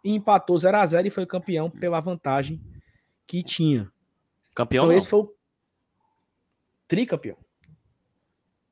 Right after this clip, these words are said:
Speaker 1: Tricampeão. Já tinha sido campeão em dois mil e vinte, vencendo os dois jogos, né?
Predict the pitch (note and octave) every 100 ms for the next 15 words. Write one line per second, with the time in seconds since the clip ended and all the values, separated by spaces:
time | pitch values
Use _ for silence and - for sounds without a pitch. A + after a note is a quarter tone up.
0 | _ _ _ _ _ C3 D#3+ E3+ D3+ G#2
1 | - _ - - _ _ B2 A3+ B3 B3+
2 | - G#3+ G3+ G#3+ G3+ F3+ F3 E3+ E3 E3
3 | B2+ C#3 D3+ - G#3 - _ _ _ -
4 | E3+ F#3 - E3+ D#3+ C#3 D#3 C3+ C#3 G#3
5 | D4+ - - _ _ A#2+